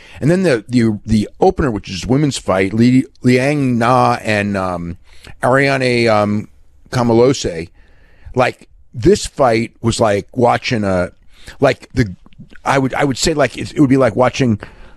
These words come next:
one of the greatest shoot style pro wrestling matches, 'cause they're just on the ground. They're going back and forth and back and forth in these moves and reversals and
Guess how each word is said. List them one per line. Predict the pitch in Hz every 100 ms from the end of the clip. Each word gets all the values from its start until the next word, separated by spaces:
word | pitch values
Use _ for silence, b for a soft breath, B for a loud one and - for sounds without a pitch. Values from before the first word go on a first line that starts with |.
| B B - - - -
one | 143 127 165 190
of | 143
the | 117
greatest | 90 131 151 165 - - -
shoot | - - 156 135
style | - 131 117 113
pro | - - 113
wrestling | 113 131 - 107
matches, | 98 90 -
'cause | 131
they're | 147 170
just | -
on | - 151 143
the |
ground. | 98 117 127 131 131
They're | 147
going | 160 156 143
back | - 139 131 139 -
and | 127
forth | - 139 143 143 123
and | 104
back | 117 120 -
and | 123
forth | - 123 135 -
in | 117
these | 110 90
moves | 110 131 143 120
and | 113
reversals | 107 92 131 160 - 160 156 113
and | 107 92